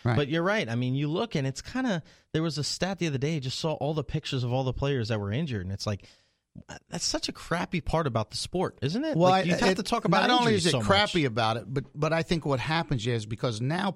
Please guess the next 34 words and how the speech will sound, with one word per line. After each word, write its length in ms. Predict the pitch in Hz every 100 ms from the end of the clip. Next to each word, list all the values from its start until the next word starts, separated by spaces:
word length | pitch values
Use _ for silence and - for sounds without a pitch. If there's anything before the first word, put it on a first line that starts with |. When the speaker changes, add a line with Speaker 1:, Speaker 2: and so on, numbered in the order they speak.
| -
Speaker 1:
pitchers 560 | - 185 - 120 117 - - _ -
are 100 | 127
doing 340 | 143 135 117 -
all 300 | 151 160 170
these 340 | 147 151 - -
things 340 | 170 151 -
to 100 | 131
get 320 | 113 117 - - _ - 98
bigger, 340 | 139 135 127 117
stronger. 640 | - - - 120 120 113
They're 100 | 113
throwing 340 | 110 135 127 107
heavier 440 | 139 135 123 123
balls. 380 | 95 110 113 104
They're 100 | 117
doing 280 | 123 131 127
all 160 | 127
these 200 | 127 117
type 300 | - 127 113
of 160 | 120 - - _ _
throwing 360 | 131 139 127 117
programs. 760 | - 120 107 107 104 98 90 - _ _ _ _ _ _ _ _ _ _ _ _ -
Nobody 840 | 127 147 196 165 139 123 120 113 - -
on 200 | 113 113
the 200 | 95 98
Atlanta 340 | 104 113 110
Braves 340 | 95 107 101 92
in 80 | 95
the 80 | 92
nineties 460 | 104 98 90 82 - -
ever 200 | 98 98
got 220 | 87 82
hurt. 300 | - 67 - _ 101
Speaker 2:
Mm-hmm. 280 | 101 101